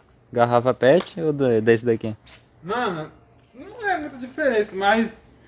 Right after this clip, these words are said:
Speaker 2: dá mais eco. Como ela vem fino e aumenta.
Speaker 1: Hum.
Speaker 2: Mesma coisa do cone, tá vendo? Vem afinando e aumenta no final.
Speaker 1: É.
Speaker 2: Isso faz dar um eco bem diferenciado, mano.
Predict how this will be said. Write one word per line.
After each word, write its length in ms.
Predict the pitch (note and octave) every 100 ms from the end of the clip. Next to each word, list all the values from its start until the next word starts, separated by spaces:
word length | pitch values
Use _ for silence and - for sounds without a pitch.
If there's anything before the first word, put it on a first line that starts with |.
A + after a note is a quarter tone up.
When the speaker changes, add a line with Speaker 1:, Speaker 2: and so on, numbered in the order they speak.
| _ -
Speaker 2:
dá 180 | D3 F3+
mais 320 | F#3 A3+ D#3
eco. 220 | E3+ G3+ - - _ _ _ - _ - -
Como 120 | E3
ela 140 | E3+
vem 200 | D#3+ F3
fino 520 | - - F3 G#3 A3 G#3+ - - _ -
e 60 | D#3+
aumenta. 520 | D#3+ D#3+ A3 A#3+ D3+ B2
Speaker 1:
Hum. 160 | A2+ G2+ - D#3+
Speaker 2:
Mesma 320 | A#3 D4+ D#4
coisa 240 | C4+ C4+
do 160 | B3 B3+
cone, 320 | - G#3 G3
tá 80 | F3
vendo? 400 | E3+ A#3 F#3 C3 - _ _ _
Vem 180 | C3 E3+
afinando 680 | G3 G3+ A3 F#3+ G3 B3+ C4+
e 60 | F#3+
aumenta 380 | G3+ G3 G3 F#3+
no 60 |
final. 400 | - E3 D3 C#3 C3+ _ -
Speaker 1:
É. 180 | D3+ G#2 - _ C#3
Speaker 2:
Isso 160 | -
faz 200 | - E3+
dar 140 | E3 F3
um 160 | F3+
eco 200 | D#3+ F3 D#3
bem 160 | E3
diferenciado, 680 | F3+ A3 G3 F#3+ - D3 D3+
mano. 160 | A#2